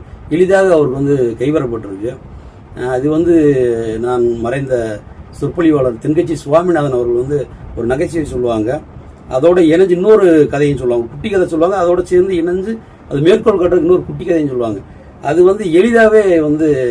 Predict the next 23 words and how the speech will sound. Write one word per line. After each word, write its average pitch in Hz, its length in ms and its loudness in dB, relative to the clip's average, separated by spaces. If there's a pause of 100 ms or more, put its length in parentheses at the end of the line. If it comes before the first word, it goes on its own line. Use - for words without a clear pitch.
(460)
எழுத்தாளர் 143 540 -2
சக்தி 180 400 -10
ஜோதி 147 280 -2
அவர்களுக்கு 117 380 -4
வந்து 113 460 -6
இது, 101 340 -14 (540)
அஹ், 101 160 -16
கைவரப்பட்டிருக்கு. 113 800 -6
இந்த 101 460 -8 (100)
நாவலை, 127 560 -4 (340)
இந்த 107 360 -2 (140)
கட்டுரை 147 360 0
தொகுப்பை 147 340 2
எழுதிய 117 460 0 (440)
ஆண் 151 240 4
நன்று 143 480 2 (140)
பெண் 165 180 0
இனிது 135 380 0
அப்படின்ற 123 420 -4
இந்த 110 120 -4
கட்டுரை 131 420 -6
தொகுப்பை 120 440 -2
எழுதியவர், 120 540 -2